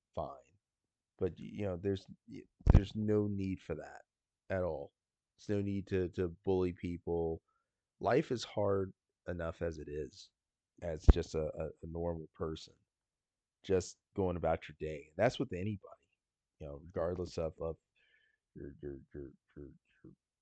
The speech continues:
your race, your, your, your gender, whatever that may be. Life is tough.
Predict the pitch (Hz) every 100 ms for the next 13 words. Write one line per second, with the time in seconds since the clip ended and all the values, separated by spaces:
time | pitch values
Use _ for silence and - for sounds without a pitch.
0 | _ _ _ _ _ _ 82 73 92 90
1 | 90 - - 76 76 73 - 76 69 -
2 | - 71 71 - _ _ _ _ _ _
3 | _ _ - - 101 98 95 95 92 -
4 | - 92 110 120 98 90 85 76 76 80
5 | - _ _ _ _ _ _ _ _ -
6 | 101 110 82 - - 78 -